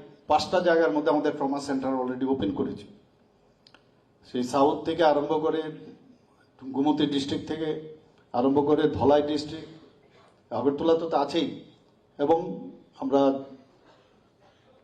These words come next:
এই নর্থ, নর্থ ডিস্ট্রিক্টও আমরা এর মধ্যেই এটা ওপেন করব। এতে করে মানুষের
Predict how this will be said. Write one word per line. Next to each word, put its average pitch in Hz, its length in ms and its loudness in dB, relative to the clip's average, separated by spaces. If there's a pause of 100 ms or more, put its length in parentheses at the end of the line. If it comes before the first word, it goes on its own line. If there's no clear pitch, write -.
(160)
এই 120 300 -6 (200)
নর্থ, 143 280 -2 (1160)
নর্থ 156 340 2
ডিস্ট্রিক্টও 170 460 -2
আমরা 147 240 4 (160)
এর 143 160 0
মধ্যেই 151 320 -4 (260)
এটা 131 160 -6
ওপেন 127 340 -6
করব। 101 340 -12 (640)
এতে 165 280 4
করে 196 260 6
মানুষের 170 460 2